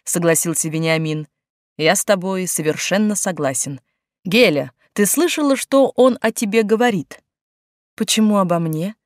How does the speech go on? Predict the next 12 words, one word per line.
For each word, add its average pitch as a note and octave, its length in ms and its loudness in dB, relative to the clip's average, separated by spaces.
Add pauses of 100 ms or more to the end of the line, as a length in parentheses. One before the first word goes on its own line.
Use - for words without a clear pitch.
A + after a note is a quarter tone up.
(140)
спросила E3 600 -2
из-за D#3 240 -2
двери F#3+ 420 -4
Ангелина. E3 640 -4 (640)
«Он C#4 180 4
кричит C4+ 480 -2
на F#3+ 300 2
тарабарском F#3+ 680 0
языке». G3 540 -4 (720)
«Нет», — F3 680 -4 (120)
сказал D#3 400 2
Вениамин, — D3 640 -2